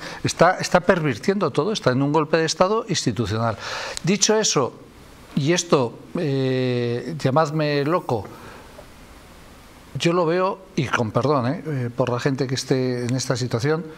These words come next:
yo lo veo que está enfermo. Eh, eh, y no digo psíquicamente, eh, digo, eh, que yo lo veo que ha adelgazado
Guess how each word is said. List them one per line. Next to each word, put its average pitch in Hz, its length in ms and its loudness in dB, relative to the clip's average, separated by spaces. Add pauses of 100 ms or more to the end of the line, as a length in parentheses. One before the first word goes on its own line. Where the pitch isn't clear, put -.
(560)
yo 135 140 2
lo 151 120 2
veo 160 240 0
que - 80 -2
está - 160 2
enfermo. - 480 -4 (180)
Eh, 151 160 0
eh, 165 260 0
y 143 40 0
no 156 160 2
digo 165 240 2
psíquicamente, 107 680 -2
eh, 156 60 -6 (500)
digo, 147 600 0
eh, 127 420 -2 (380)
que 117 120 2
yo 151 140 2
lo 151 100 2
veo 143 200 0
que - 80 2
ha 131 40 6
adelgazado 123 640 0